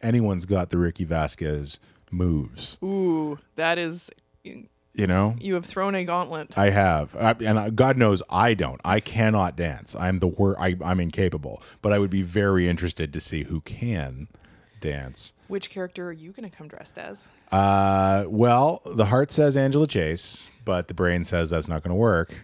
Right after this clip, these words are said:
Speaker 2: <laughs>
Speaker 1: So, in terms of clothes I actually own right now, I'm probably closest to Jordan, which is terrible.
Speaker 2: <laughs>
Speaker 1: It's not what I want.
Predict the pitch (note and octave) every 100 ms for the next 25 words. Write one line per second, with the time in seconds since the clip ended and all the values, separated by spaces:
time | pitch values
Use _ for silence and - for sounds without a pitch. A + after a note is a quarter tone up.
0 | - G#3+ - B3 B3+ - C#4+ C#3 F2 E2+
1 | E2 E2 D#2+ E2 - _ - - _ -
2 | B2 D#3+ F#3 - D3+ D#3+ A2+ G#2+ - A2
3 | - A2+ D3+ E3 F#3 A3 G#3 B2 - G3+
4 | B3 G3+ - F#3 B3 - G#3 A3 F3+ D#3
5 | G#3+ A#3+ E2+ D2 - D4+ D3+ E3 E4+ A4
6 | D#3 - D#4 - D4 F#4 F3+ A#2+ F#2+ E2
7 | G4 - - G4+ G#4+ G#4 G4 C4+ A#3 C3+
8 | F#3+ -